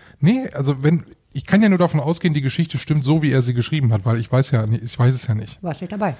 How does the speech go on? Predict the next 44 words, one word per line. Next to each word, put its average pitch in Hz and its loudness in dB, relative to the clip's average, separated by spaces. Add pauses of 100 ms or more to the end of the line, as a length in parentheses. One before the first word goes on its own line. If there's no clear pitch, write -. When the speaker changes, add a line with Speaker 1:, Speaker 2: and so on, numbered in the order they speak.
(140)
Speaker 1:
Ich - -6
war 117 2
ja 117 2
nicht 123 2
dabei. 120 -2 (540)
Aber 131 2
wenn 165 4
die 214 2
Geschichte 175 0
so 135 0
war, 147 2
wie 143 0
er 135 2
sie 110 -6
schreibt, 151 -4 (340)
dann 127 0 (520)
ist - -4
alles, 180 2
was 147 -2
passiert 175 0
ist, 165 -2
dass 143 2
sie 139 -2
aus 170 -2
Großbritannien 131 2
weg 107 -4
sind, 110 -2
dass 151 0
sie 165 -2
jetzt 143 -2
die 139 -6
große 143 0
Maschinerie 135 2
anschmeißen, 156 2
weil 135 4
sie 135 0
ihren 127 0
Standard 147 0
halten 160 0
wollen, 170 2
alles 147 -2
irgendwie 151 -2
logische 131 -4
Konsequenz. - -6